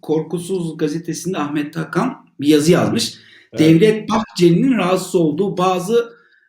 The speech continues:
Speaker 1: bürokratlardan bahsediyor. Altı yedi maaşlı ki kamuoyunun da rahatsız olduğu.
Speaker 2: Evet.
Speaker 1: Hani bu Boğaziçi Üniversitesi rektörünün görevden alınmasıyla birlikte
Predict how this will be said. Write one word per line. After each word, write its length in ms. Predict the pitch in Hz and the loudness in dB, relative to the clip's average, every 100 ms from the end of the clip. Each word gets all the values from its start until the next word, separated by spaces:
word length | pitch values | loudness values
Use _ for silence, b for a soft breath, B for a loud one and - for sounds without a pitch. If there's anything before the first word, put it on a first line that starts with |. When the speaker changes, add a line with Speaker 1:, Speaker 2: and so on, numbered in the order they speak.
| _ | _
Speaker 1:
bürokratlardan 840 | - 170 170 170 165 165 151 151 | 0 2 2 2 0 0 0 -2
bahsediyor. 420 | 127 - 113 107 110 | -4 -6 -8 -8 -6
Altı 360 | 139 147 143 156 | -4 -4 -2 -2
yedi 160 | 143 | 0
maaşlı 600 | 147 123 110 - 110 113 _ _ - | 0 0 -4 -8 -10 -12 _ _ -6
ki 200 | 196 - | -6 0
kamuoyunun 460 | 165 165 131 117 | 4 6 4 2
da 100 | 110 | -2
rahatsız 320 | 104 110 - | -4 -8 -8
olduğu. 480 | 110 107 156 269 - b b | -6 -4 -4 -4 -8 b b
Speaker 2:
Evet. 160 | 127 123 | -4 -2
Speaker 1:
Hani 180 | 208 180 | -2 -2
bu 180 | 175 | 0
Boğaziçi 480 | 175 196 220 226 226 | 0 -2 -4 -8 -4
Üniversitesi 520 | 226 226 220 214 - | -2 -2 -4 -8 -6
rektörünün 540 | 208 208 214 208 208 190 | -4 -4 -4 -2 -2 2
görevden 340 | 196 196 196 | 4 4 2
alınmasıyla 760 | 185 196 202 233 - 370 285 185 | 0 0 2 0 2 4 4 4
birlikte 580 | 170 160 160 156 139 | 2 2 0 -2 -6